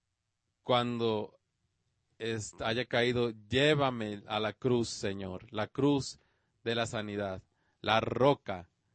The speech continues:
que es más alta que yo". Bendito sea su nombre. Gracias, Padre, por este momento que nos hemos gozado en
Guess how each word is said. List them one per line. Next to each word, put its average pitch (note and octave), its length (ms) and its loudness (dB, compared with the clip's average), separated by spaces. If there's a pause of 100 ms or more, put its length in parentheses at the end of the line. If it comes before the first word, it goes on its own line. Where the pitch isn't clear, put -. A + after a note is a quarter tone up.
(160)
que A2+ 100 -4
es A2 120 -4
más A#2 220 -2
alta A2 360 0
que F#2 160 -12
yo". F2+ 240 -14 (2000)
Bendito A#2 540 2
sea C3+ 220 6
su C3+ 180 2
nombre. B2 480 4
Gracias, A#2+ 480 2
Padre, A2+ 480 6
por A2+ 220 4
este A2+ 500 4 (1300)
momento A#2+ 680 2
que A#2+ 140 2
nos A2+ 180 -2
hemos A#2 260 0
gozado A2 720 4
en A2 420 -2